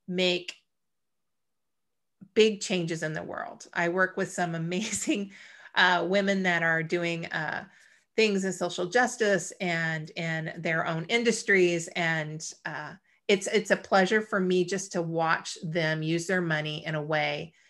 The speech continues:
that I know is making lasting change, not only for them, the, uh, getting them paid and ca-, taking care of themselves is our first, uh, objective always, but it's what they're doing with their business. Um, so that's what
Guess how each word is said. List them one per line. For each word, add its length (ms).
that 280
I 220
know 320
is 220
making 420
lasting 540
change, 480
not 240
only 180
for 180
them, 540
the, 240
uh, 220
getting 300
them 220
paid 580
and 240
ca-, 220
taking 320
care 180
of 120
themselves 580
is 140
our 100
first, 760
uh, 300
objective 640
always, 480
but 100
it's 300
what 320
they're 120
doing 220
with 120
their 120
business. 680
Um, 340
so 160
that's 340
what 280